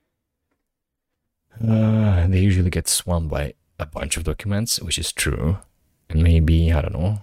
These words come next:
a lot of these documents are not that necessary to be investigated closely. I have no idea.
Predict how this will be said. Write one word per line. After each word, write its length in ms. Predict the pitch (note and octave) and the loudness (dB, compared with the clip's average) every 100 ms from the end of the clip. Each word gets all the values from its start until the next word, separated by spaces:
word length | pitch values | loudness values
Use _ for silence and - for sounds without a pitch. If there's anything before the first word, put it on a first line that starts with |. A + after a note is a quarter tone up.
| - | -8
a 80 | - | -8
lot 300 | D#2+ C2+ E2 | -4 0 0
of 80 | E2 | 0
these 160 | D#2+ | -2
documents 960 | D#2+ - E2 D#2 D#2+ - - - - - _ _ _ _ _ _ _ _ _ _ | -2 -4 -2 -2 -2 -4 -4 -4 -6 -10 _ _ _ _ _ _ _ _ _ _
are 320 | E2 D#2+ D#2+ | -2 0 0
not 320 | E2+ E2 D#2+ - - | 0 0 -2 -4 -8
that 200 | E2+ G#2 | -8 -6
necessary 540 | A#2+ B2 C3+ D#3 D#3+ | -6 -4 -4 -4 -6
to 140 | C#3+ | -6
be 160 | C#3+ A#2 | -4 -2
investigated 720 | B2+ B2+ - C#3 C#3+ B2+ - - | -2 -4 -4 -4 -4 -4 -8 -14
closely. 880 | - B2 C#3 D#3+ - - C#3+ C#3+ - - - | -4 0 2 0 -4 -4 -2 -2 -6 -20 -6
I 120 | F2 | -2
have 120 | D#2+ | 0
no 180 | D#2 C#2+ | 0 -2
idea. 300 | - A#1+ | -4 -10